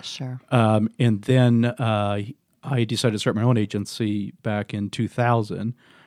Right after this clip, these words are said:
Speaker 2: just before September eleventh. And so it was an interesting time and,
Speaker 1: Wow.
Speaker 2: and, uh, made it through that. And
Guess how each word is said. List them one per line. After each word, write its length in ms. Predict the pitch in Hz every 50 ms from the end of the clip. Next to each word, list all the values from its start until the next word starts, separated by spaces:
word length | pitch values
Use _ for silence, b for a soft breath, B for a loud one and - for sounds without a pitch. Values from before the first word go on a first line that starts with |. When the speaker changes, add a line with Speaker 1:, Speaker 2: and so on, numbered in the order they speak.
| b
Speaker 2:
just 240 | b - 147 147 -
before 300 | - 131 - - 139 135
September 400 | - - 113 - 135 131 131 131
eleventh. 440 | 123 120 135 147 131 92 90 - -
And 160 | 101 92 92
so 120 | - - 98
it 60 | 92
was 140 | 104 107 -
an 120 | 110 107
interesting 400 | 104 - - - - 113 107 107
time 340 | - 113 113 110 110 110 110
and, 240 | 104 98 104 110 - _ _ -
Speaker 1:
Wow. 420 | 156 131 127 127 127 127 127 127 127
Speaker 2:
and, 400 | 107 104 104 98 98 101 101 98
uh, 300 | 98 95 90 95 101 101 107
made 240 | 120 117 127 131 123
it 140 | 131 -
through 240 | - - - 139 131 120
that. 460 | 123 123 123 127 139 156 160 - - _
And 520 | - 120 113 107 107 107 110 110 110 104